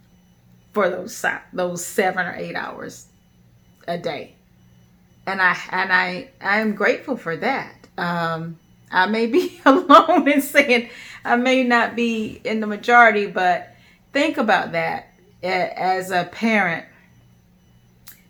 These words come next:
that that's, that's bonus time. And and if you are in a position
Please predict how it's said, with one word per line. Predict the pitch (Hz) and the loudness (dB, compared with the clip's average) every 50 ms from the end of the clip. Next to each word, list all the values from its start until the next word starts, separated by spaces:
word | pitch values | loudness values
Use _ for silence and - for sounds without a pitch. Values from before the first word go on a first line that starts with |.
| - - | -6 -2
that | 190 190 175 - | -2 -2 0 0
that's, | 202 202 214 233 - - - - - | 0 0 0 0 -4 -8 -16 -18 -12
that's | - - 196 202 208 - - | -4 0 0 0 0 -2 -6
bonus | 170 175 175 180 190 185 180 175 175 - - | -6 -4 -4 -4 -4 -6 -8 -10 -10 -12 -16
time. | - - 170 165 156 156 156 160 165 175 180 _ _ _ _ _ _ _ _ _ _ _ _ _ _ _ _ _ _ _ _ - | -12 -12 -12 -12 -12 -14 -14 -16 -18 -20 -20 _ _ _ _ _ _ _ _ _ _ _ _ _ _ _ _ _ _ _ _ -4
And | 196 190 185 180 175 175 175 175 175 175 175 175 170 - - - _ _ _ _ _ _ _ _ _ _ _ _ _ - - | -2 0 2 2 2 2 0 0 -2 -4 -6 -6 -8 -12 -20 -20 _ _ _ _ _ _ _ _ _ _ _ _ _ -6 -4
and | 202 190 190 | -4 -2 -2
if | 196 208 208 208 - 202 | -2 -2 -4 -4 -6 -6
you | 202 214 208 202 202 | -4 -2 -2 0 2
are | 196 190 190 185 | 2 2 2 0
in | - 185 208 226 233 | -2 -4 -2 -2 -2
a | 214 | -2
position | 226 - 202 170 160 175 175 170 175 - 190 170 165 | -4 -6 -10 -10 -8 -6 -6 -6 -8 -8 -10 -8 -8